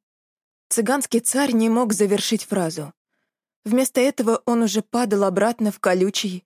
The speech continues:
колосящийся снег. Он родился в Сумах и порой, флиртуя с девушками, говаривал, что явился на свет,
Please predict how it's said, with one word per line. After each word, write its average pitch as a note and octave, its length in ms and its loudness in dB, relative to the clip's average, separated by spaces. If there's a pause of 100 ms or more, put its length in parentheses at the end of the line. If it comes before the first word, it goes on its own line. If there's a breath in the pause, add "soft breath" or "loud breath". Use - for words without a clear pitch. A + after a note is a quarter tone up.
колосящийся F3+ 800 0
снег. - 440 -6 (840)
Он D4 160 2
родился A3 500 2
в - 60 -8
Сумах A#3+ 560 -2 (360)
и A3+ 80 0
порой, A3+ 500 0 (220)
флиртуя G#3+ 520 2
с F3+ 60 -4
девушками, A#3+ 520 0
говаривал, A#3 560 0
что - 240 -2
явился G#3 540 0
на F#3 100 0
свет, - 400 -4